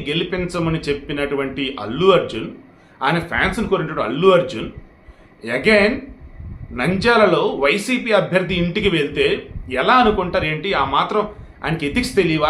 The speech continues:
అసలు ఎలా వెళ్ళాడు ఏంటి అని చెప్పేసి అంత ఇదిగా నేను మాట్లాడానా? అప్పుడు కూడా ఏమన్నాను,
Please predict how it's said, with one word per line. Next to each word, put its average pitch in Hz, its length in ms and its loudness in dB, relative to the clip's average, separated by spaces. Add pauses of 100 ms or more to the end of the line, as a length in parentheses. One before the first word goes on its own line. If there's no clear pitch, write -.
అసలు 156 200 -4
ఎలా 175 220 2
వెళ్ళాడు 202 320 4
ఏంటి 165 160 -2
అని 151 100 -2
చెప్పేసి 175 300 -10
అంత 156 200 -6
ఇదిగా 196 160 2
నేను 156 160 -2
మాట్లాడానా? 147 420 -2 (180)
అప్పుడు 165 200 -6
కూడా 202 140 4
ఏమన్నాను, 190 340 -2